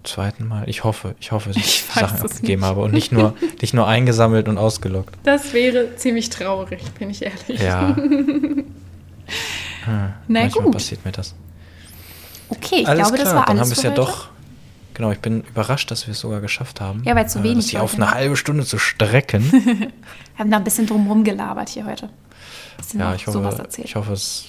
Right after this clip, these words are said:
Speaker 1: war nicht schlimm für euch. Nicht, es, ich hoffe, es war für euch nicht ganz so schlimm, wie es für mich war, aber
Speaker 2: <laughs> Oha, was? <laughs>
Speaker 1: Nein, alles gut.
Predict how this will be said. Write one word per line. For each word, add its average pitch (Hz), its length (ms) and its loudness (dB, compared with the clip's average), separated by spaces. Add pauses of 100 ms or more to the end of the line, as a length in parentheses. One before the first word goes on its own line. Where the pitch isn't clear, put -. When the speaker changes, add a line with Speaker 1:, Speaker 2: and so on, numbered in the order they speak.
Speaker 1:
war 101 80 -2
nicht 98 160 -4
schlimm 101 220 -4
für - 200 -8
euch. 101 220 -4
Nicht, - 380 -4
es, 127 140 -4
ich - 120 -10
hoffe, 135 140 4
es 123 140 0
war 120 120 4
für - 140 -6
euch 117 160 -2
nicht - 160 -4
ganz 120 220 4
so 123 60 -6
schlimm, 113 220 -2
wie 110 40 0
es 107 80 -6
für 107 100 -6
mich 120 240 -2
war, 147 180 -4
aber 117 320 -2 (260)
Speaker 2:
<laughs> 214 260 -2
Oha, 196 500 0
was? 202 180 -4 (400)
<laughs> 285 400 0 (760)
Speaker 1:
Nein, 98 300 2
alles 95 360 -6
gut. 98 260 -8